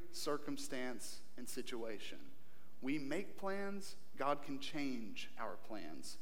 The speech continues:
when it comes to sharing the gospel with other people, when it comes to our sending. He can orchestrate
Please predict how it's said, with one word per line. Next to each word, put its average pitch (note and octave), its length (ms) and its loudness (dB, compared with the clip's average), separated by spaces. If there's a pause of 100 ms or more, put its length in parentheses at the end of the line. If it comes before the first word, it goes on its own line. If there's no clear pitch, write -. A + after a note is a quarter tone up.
(200)
when B2+ 120 2
it - 120 0
comes B2 220 0
to - 80 0
sharing B2 340 0
the A2+ 80 -2
gospel A2+ 400 0
with G#2+ 100 0
other A2+ 160 2
people, A#2 340 0
when G#2 120 0
it - 120 0
comes A#2+ 280 0
to A2 220 0 (420)
our A#2 380 4 (380)
sending. A#2+ 680 0 (1500)
He - 100 2
can - 180 0 (100)
orchestrate - 840 0